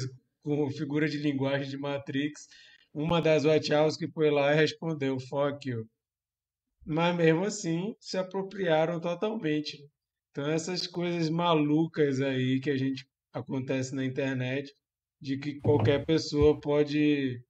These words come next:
se apropriar da, de uma história e dar o significado que quiser.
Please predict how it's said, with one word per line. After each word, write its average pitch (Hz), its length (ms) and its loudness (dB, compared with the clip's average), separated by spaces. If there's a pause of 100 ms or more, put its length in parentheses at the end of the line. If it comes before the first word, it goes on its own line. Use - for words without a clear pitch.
(880)
se - 160 -4
apropriar 135 840 0
da, 131 440 0
de 113 160 -6
uma 127 200 0
história 131 680 0
e 151 240 2
dar 127 220 -2
o 135 140 -2
significado 135 680 -6
que - 100 -20
quiser. 110 420 -8